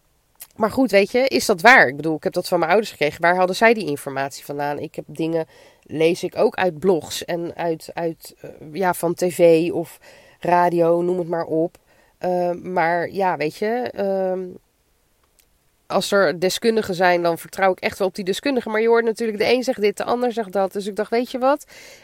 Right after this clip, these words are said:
Ik ga het gewoon zelf leren. Dan kan ik in ieder geval mijn gezin, eh, ja, gezond voeden. Ehm, en nou ja, wie weet daarnaast nog andere mensen.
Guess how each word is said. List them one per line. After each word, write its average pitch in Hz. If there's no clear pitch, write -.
Ik -
ga -
het 240
gewoon 233
zelf 277
leren. 175
Dan 226
kan 240
ik 233
in 247
ieder 269
geval 208
mijn 208
gezin, 202
eh, 196
ja, 214
gezond 240
voeden. 262
Ehm, 220
en 240
nou 269
ja, 185
wie 240
weet 254
daarnaast 233
nog 214
andere 330
mensen. 156